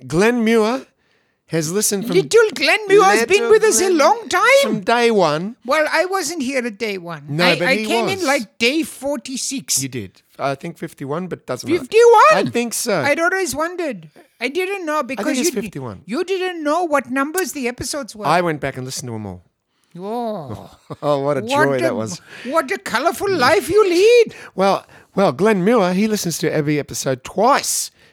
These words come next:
Speaker 1: 'cause he laughs so much he has to listen to it again to get the s-, jokes.
Speaker 2: To, to get the jokes?
Speaker 1: Yeah.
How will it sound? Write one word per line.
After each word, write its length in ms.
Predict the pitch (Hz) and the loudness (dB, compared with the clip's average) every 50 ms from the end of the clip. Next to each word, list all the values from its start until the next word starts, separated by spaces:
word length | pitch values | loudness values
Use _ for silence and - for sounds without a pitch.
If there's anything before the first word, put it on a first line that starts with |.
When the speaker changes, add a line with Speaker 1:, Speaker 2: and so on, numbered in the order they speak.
| _ | _
Speaker 1:
'cause 140 | - 170 147 | -8 -4 0
he 120 | 160 170 | 0 0
laughs 360 | 165 175 196 220 240 233 - - | 2 2 2 2 0 0 -2 -2
so 180 | - 165 151 | -2 -2 -2
much 200 | 139 147 151 147 | 0 -2 -4 -4
he 60 | - 170 | -4 -4
has 120 | 170 160 170 | -4 -4 -6
to 60 | 170 | -8
listen 300 | 180 175 - 175 165 - - | -8 -8 -6 -6 -8 -8 -8
to 140 | - 170 165 | -6 -6 -6
it 80 | 160 - _ _ _ - | -6 -8 _ _ _ -10
again 440 | 160 151 143 190 196 180 160 170 165 | -10 -6 -4 -2 -2 -2 -2 -4 -6
to 80 | 165 160 | -6 -6
get 160 | 175 165 - | -6 -6 -8
the 60 | 165 | -8
s-, 200 | 151 - - - _ _ _ _ | -10 -8 -10 -12 _ _ _ _
jokes. 500 | - - 403 415 - - - - - - _ _ _ _ _ _ _ _ _ _ _ _ _ _ _ _ | -12 -10 -8 -8 -8 -8 -10 -12 -12 -14 _ _ _ _ _ _ _ _ _ _ _ _ _ _ _ _
Speaker 2:
To, 100 | - 214 - _ _ _ _ _ _ _ _ - | -14 -14 -14 _ _ _ _ _ _ _ _ -14
to 80 | 247 | -10
get 240 | 208 190 202 233 269 | -4 -2 -2 -2 0
the 100 | 392 415 | -2 -2
jokes? 520 | 370 403 403 453 523 523 508 - - - - | 0 2 4 6 4 4 2 0 -6 -4 -4
Speaker 1:
Yeah. 100 | 170 | -4